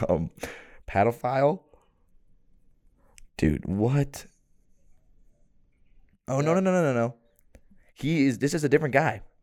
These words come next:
Speaker 1: He's a production
Speaker 2: Okay.
Speaker 1: manager.
Speaker 2: That would be, that would be crazy.
Speaker 1: Unfortunate. That would have been unreal. I mean, that would have been bad.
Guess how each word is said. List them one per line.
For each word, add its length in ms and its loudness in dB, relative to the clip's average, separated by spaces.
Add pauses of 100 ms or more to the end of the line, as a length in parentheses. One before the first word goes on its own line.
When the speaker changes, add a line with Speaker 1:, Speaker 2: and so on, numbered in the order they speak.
Speaker 1:
He's 160 -2
a 40 -18
production 360 2
Speaker 2:
Okay. 100 0
Speaker 1:
manager. 400 -2 (600)
Speaker 2:
That 180 0
would 140 0
be, 160 -2
that 380 -2
would 160 4
be 100 -8
crazy. 540 -2
Speaker 1:
Unfortunate. 680 0
That 80 0
would 120 2
have 100 2
been 60 -6
unreal. 640 0 (240)
I 120 2
mean, 160 0
that 100 0
would 80 2
have 60 -2
been 120 0
bad. 400 0